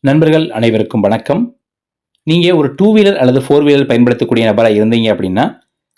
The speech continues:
ஒரு சில முக்கியமான விஷயங்கள் நீங்க செய்யல அப்படின்னா, இனி வரக்கூடிய காலங்கள்ல பெட்ரோல், டீசல் கூட கிடையாது அப்படின்ற மாதிரி அரசாங்கம் ஒரு கடுமையான விதிமுறைகளை வகுத்திருக்காங்க. அது என்னென்ன விதிமுறைகள்,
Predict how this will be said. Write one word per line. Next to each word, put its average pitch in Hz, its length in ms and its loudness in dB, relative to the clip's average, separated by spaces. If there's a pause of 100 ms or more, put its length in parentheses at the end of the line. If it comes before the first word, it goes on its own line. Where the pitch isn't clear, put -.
(120)
ஒரு 165 180 0
சில 175 180 0
முக்கியமான 175 480 0
விஷயங்கள் 143 360 0
நீங்க 117 260 -2
செய்யல 120 260 2
அப்படின்னா, 127 240 -2
இனி 127 140 2
வரக்கூடிய 135 440 0
காலங்கள்ல 113 420 0
பெட்ரோல், 202 520 -2
டீசல் 139 240 0
கூட 127 160 0
கிடையாது 113 440 0
அப்படின்ற 101 200 -4
மாதிரி 104 260 0
அரசாங்கம் 127 580 0
ஒரு - 100 -8
கடுமையான 143 440 0
விதிமுறைகளை 110 500 -2
வகுத்திருக்காங்க. 107 400 -4
அது 135 160 0
என்னென்ன 156 280 2
விதிமுறைகள், 127 540 0